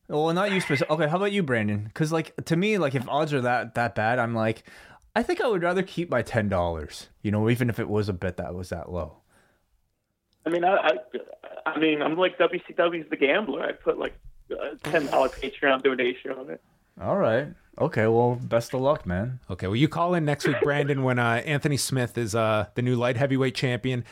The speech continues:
Speaker 3: and we're looking at, uh, Anthony Smith and Johnny Walker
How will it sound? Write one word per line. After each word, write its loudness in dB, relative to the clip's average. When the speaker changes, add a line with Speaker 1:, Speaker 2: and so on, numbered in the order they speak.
Speaker 3:
and -2
we're 2
looking 0
at, 2
uh, 0
Anthony 2
Smith 0
and -2
Johnny 0
Walker 0